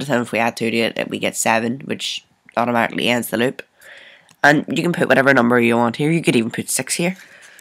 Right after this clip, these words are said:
uh, if you wanted. Then you just get one. And the numbers here, they don't have to be one to six, and this doesn't have to be called I. This could be called,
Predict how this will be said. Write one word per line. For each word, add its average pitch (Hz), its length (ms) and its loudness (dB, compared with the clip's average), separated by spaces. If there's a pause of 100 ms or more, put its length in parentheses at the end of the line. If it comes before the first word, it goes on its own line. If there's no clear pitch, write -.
(320)
uh, 139 220 -8
if - 140 -14
you 143 80 -12
wanted. 151 440 -10 (880)
Then 135 140 -2
you 123 100 2
just 117 140 0
get - 180 -8
one. 139 280 0 (1200)
And 143 320 8 (440)
the 151 140 0
numbers 196 360 8
here, 160 180 6
they 170 100 8
don't 180 140 6
have 143 220 4
to 165 80 0
be 170 160 6
one 170 240 4
to 175 80 2
six, 180 320 2
and 175 120 4
this 190 120 4
doesn't 160 220 2
have 131 180 4
to 135 80 -2
be 139 80 4
called 135 280 4
I. 135 280 6
This 190 160 6
could 160 160 -6
be 131 100 2
called, 135 400 2